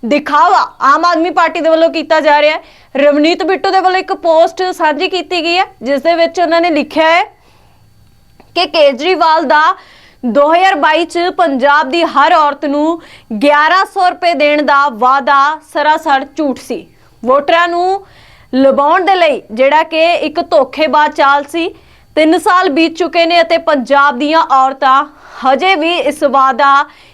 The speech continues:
ਕੀਤੀ ਆਰਥਿਕ ਸਹਾਇਤਾ ਦਾ ਉਡੀਕ ਰਹੀਆਂ ਨੇ। ਹੁਣ ਜਿਹੜਾ ਕਿ ਉਹ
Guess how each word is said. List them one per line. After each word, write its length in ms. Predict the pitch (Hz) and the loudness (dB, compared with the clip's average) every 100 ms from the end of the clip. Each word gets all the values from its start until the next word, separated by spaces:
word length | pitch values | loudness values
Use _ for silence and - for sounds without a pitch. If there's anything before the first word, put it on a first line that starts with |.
| _ | _
ਕੀਤੀ 420 | 330 349 370 302 - | 0 0 -2 -6 -2
ਆਰਥਿਕ 480 | 269 285 294 349 349 | 0 0 0 -4 -4
ਸਹਾਇਤਾ 580 | 339 330 277 277 302 311 | -2 0 0 0 0 0
ਦਾ 300 | 285 277 285 - _ _ - | 2 2 0 -4 _ _ -2
ਉਡੀਕ 360 | 302 359 381 | 2 2 2
ਰਹੀਆਂ 260 | 370 254 226 | -2 -2 -4
ਨੇ। 140 | 196 - _ _ _ - | -6 -16 _ _ _ -6
ਹੁਣ 200 | 285 320 339 370 370 _ _ _ _ _ 214 | 0 2 2 0 -4 _ _ _ _ _ -4
ਜਿਹੜਾ 300 | 262 320 349 | 0 2 0
ਕਿ 280 | 339 240 - - - - - | 0 -2 -4 -14 -20 -20 -2
ਉਹ 500 | 269 262 339 339 370 | 0 2 4 4 0